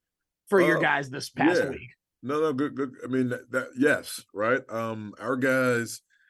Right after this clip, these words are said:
Speaker 2: this defense has been a defense that has really dominated all year long, you know? Um, I know for a lot of things, I know for a lot of things that we typically find ourselves in positions where, you know, offense kinda creates headlines, right? And it, it creates the excitement,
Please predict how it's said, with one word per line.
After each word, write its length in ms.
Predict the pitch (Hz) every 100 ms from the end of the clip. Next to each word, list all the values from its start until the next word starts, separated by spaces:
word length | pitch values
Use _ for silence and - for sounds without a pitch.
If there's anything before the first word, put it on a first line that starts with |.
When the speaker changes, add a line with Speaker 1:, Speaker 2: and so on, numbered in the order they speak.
| _ _
Speaker 2:
this 220 | 113 196
defense 360 | 135 170 147 113
has 60 |
been 120 | 117 120
a 40 |
defense 260 | 113 113 101
that 140 | 107
has 100 | 101
really 180 | 123 123
dominated 520 | 98 101 113 107 95
all 140 | 98
year 180 | 101 92
long, 300 | 90 85 69 _ _
you 120 | 98
know? 240 | 101 98 95 -
Um, 400 | 98 98 95 95 110
I 120 | 120
know 360 | 120 117 113
for 280 | 110 110 104
a 60 | 104
lot 220 | 113 113
of 140 | 107
things, 640 | - 113 107 104 104 104 - _ _ _ _ _ _ _ -
I 40 |
know 100 | 127
for 140 | 127 113
a 40 |
lot 180 | 117 117
of 100 | 120
things 440 | 120 120 113 98
that 260 | 104 101 101
we 80 | 113
typically 640 | 117 110 110 110 107 101 101 _ _ _ _ _ -
find 160 | 120 123
ourselves 320 | 113 117 110
in 120 | 104
positions 480 | 101 110 113 110 101
where, 500 | 104 101 98 98 92 _
you 100 | 107
know, 240 | 104 92 - -
offense 520 | 107 120 113 - -
kinda 200 | - 107
creates 260 | - 113 101
headlines, 480 | 117 101 98 92 90
right? 220 | 98 101
And 120 | 92 92
it, 80 | 92
it 120 | 95
creates 300 | 110 104 -
the 120 | 95
excitement, 500 | 87 113 101 98